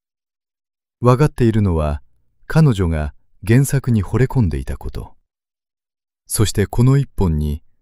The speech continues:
全てをかけるつもりだったということだけです。考えてみてください。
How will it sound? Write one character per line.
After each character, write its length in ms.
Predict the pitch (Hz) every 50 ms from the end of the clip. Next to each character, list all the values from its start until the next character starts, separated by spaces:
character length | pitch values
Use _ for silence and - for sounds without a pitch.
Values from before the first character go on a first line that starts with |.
| _ _ _
全 360 | - - - - 156 139 131
て 120 | - 107 92
を 120 | 78 73
か 160 | - 95 98
け 120 | - 139 127
る 80 | 101
つ 160 | - - -
も 100 | 101 107
り 100 | 113 120
だ 100 | 104 107
っ 40 | 104
た 200 | - _ - 78
と 120 | - 76 76
い 100 | 78 78
う 60 | 73
こ 120 | - - -
と 160 | - 65 65 -
だ 140 | - 78
け 120 | - - 80
で 120 | - -
す。 280 | - - - - - _ _ _ _ _ _ _ _ _ _ _ _ _ _ _ _ _ _ _ _ _ _ _ _ _ _ _ _ _ _
考 260 | - 123 131 147 151 147
え 80 | 123
て 120 | - 90 82
み 100 | 82 -
て 100 | 82 78
く 80 | -
だ 120 | - 78 71
さ 180 | - 78 71
い。 160 | 67 - _